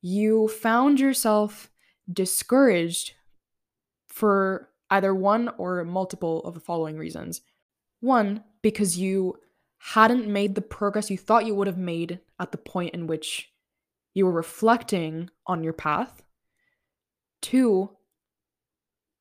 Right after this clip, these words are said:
how many times have you lost motivation to keep working towards your goal because the endpoint seemed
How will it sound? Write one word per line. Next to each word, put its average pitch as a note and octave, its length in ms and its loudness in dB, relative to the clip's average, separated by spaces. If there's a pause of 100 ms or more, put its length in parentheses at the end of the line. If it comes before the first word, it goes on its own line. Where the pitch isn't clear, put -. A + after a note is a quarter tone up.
(760)
how A#3 280 0
many A#3 260 0
times F#3+ 600 -6 (100)
have G3 260 -6
you F#3 560 -2 (3000)
lost G#3 520 2
motivation F3+ 760 -2
to - 220 -8
keep G3+ 380 -8 (840)
working B3+ 400 2
towards F#3+ 320 -4
your F#3 80 -2
goal F3+ 180 -4
because G3 640 -4 (380)
the G3+ 160 -6
endpoint G3 540 -6
seemed F#3 560 -6